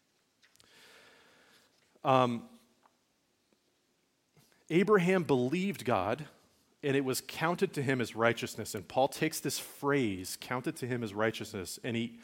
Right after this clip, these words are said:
repeats it over and over again in this passage. He's saying this is the, the prototype of justification by faith. A-, and he uses sort of, he's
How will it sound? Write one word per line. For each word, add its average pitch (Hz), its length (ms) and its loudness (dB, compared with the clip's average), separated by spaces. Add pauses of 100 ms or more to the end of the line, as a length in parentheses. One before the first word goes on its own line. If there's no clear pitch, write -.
(140)
repeats 123 480 -2
it 127 160 2
over 143 320 4
and 123 80 2
over 117 240 0
again 101 200 -4
in 98 60 -4
this 95 120 -6
passage. - 580 -6 (400)
He's 131 120 -8
saying 135 200 4
this 190 180 6
is 190 140 0
the, 131 220 4 (180)
the 139 120 -2
prototype 165 960 6 (240)
of 120 180 0
justification 123 800 0
by 107 160 2
faith. - 440 -4 (1040)
A-, - 180 -6
and 143 220 0
he 185 140 -2
uses 196 420 2
sort 185 240 6
of, 156 280 4
he's 143 240 -2